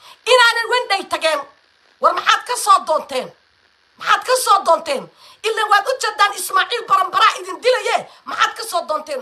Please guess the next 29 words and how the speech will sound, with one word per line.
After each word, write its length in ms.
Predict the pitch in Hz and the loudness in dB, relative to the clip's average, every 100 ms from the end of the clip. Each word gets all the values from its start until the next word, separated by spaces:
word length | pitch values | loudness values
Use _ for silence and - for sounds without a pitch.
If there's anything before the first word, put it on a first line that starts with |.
| - | -10
eh, 100 | 254 | -8
garaadadow? 520 | 285 277 - 302 233 - _ _ _ _ _ _ | -2 -2 -2 -6 -6 -14 _ _ _ _ _ _
War 100 | 285 | -2
waa 160 | 311 320 | 4 2
maxay 260 | 262 285 254 | 2 -6 -8
dadkaan? 480 | 311 - 254 208 170 - _ | -8 -8 -8 -8 -8 -20 _
War 140 | 320 | -2
waa 160 | 349 403 | 2 2
idin 140 | 349 349 | 0 -8
weydiiye, 320 | 302 254 311 | -12 -10 -10
su'aalaa 440 | - 339 330 359 | -6 2 2 2
idin 140 | 311 320 | 0 -6
weydiiye, 320 | 294 240 302 | -8 -6 -6
maxaad 320 | 285 302 294 | -2 0 0
soo 200 | - 294 269 | -2 -6 -2
doonteen? 380 | 285 285 311 294 320 | -4 -4 -6 -4 -2
Ayeeyo. 540 | 349 359 349 330 339 330 - - 622 - | -2 2 2 2 -4 -6 -12 -10 -10 -4
<laughs> 480 | - - - _ _ | -4 -4 -10 _ _
Ani 120 | 453 440 | -4 -2
waa 80 | |
ayeeydii 420 | 403 392 440 427 466 | -4 -4 -6 -4 -2
baa 140 | 392 370 | 0 0
leh. 100 | 311 - | -2 -6
Maxaad 280 | 339 - 381 | -2 0 0
ka 80 | - | -4
soo 160 | 349 330 | -4 -2
doonteen 340 | 240 277 277 247 | 0 -4 -6 -8
meeshaan? 400 | 254 294 - 139 - _ _ _ _ _ _ - | -8 -8 -8 -12 -14 _ _ _ _ _ _ 0
Ninka 280 | 330 523 | 2 2